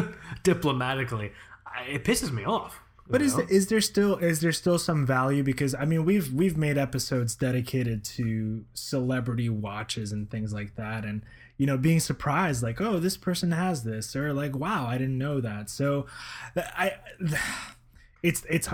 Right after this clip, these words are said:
Speaker 2: it's hard, it's hard for me to come to a decision, uh, because I, I kinda feel like there is still some, some kind of value, but you're right, it, it's, it's super lazy content.
Speaker 1: There's, there's a difference between visual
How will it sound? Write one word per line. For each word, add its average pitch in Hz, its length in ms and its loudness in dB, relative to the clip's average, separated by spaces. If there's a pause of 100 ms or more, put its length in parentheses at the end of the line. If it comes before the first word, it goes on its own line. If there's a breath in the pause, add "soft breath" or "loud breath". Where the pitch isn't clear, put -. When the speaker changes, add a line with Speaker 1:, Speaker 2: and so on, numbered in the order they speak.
Speaker 2:
it's 156 160 -2
hard, 165 360 2
it's 143 180 -4
hard 151 220 0
for - 120 -2
me 139 160 2
to 131 80 2
come 131 260 -2
to 131 160 -2
a 127 40 0
decision, 123 640 0 (440 loud breath)
uh, 131 180 -2
because 135 460 0
I, 127 320 -6
I 120 80 -6
kinda 135 340 -4
feel 147 200 -2
like 139 200 -2
there 127 140 -2
is 123 160 -4
still 131 420 -4
some, 127 540 -2 (320)
some - 420 -4
kind 156 260 -2
of 151 80 0
value, 151 340 0
but 127 160 -2
you're 110 140 0
right, 107 240 2
it, 107 40 -8 (260)
it's, - 220 -12
it's 120 140 -8
super 117 360 -6
lazy 101 340 -8
content. - 120 -12
Speaker 1:
There's, 170 300 2 (100)
there's 156 180 2
a 165 80 2
difference 175 380 2
between 156 480 2
visual 190 640 2